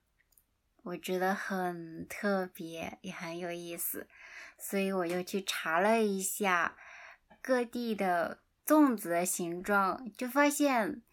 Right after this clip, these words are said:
有的像枕头，有的是像塔一样的，<laughs> 我之前都不知道。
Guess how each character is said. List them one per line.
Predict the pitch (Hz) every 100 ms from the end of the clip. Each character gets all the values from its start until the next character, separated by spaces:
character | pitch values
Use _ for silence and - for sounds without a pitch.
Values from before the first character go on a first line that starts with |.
| - - - _
有 | 196 185 190 202 _ _ _ -
的 | 226 233
像 | - 262 254 233 202
枕 | 196 175 160
头， | - - 165 165 170
有 | 190 190 170
的 | 156 175
是 | 185 - - 196 185 180 180 180 180 214 _ _ _ _ _ _ _ _ _ _ _ _ _ _
像 | - - 247 240
塔 | - - - 165
一 | 160 160
样 | 185 202 196
的， | 180 - 220 226 254 285 302 294 294 -
<laughs> | - 330 370 370 330 294 254
我 |
之 | 226 285
前 | 285 247 226
都 | 233
不 | 220 220
知 | - 196 185
道。 | - 180 165 -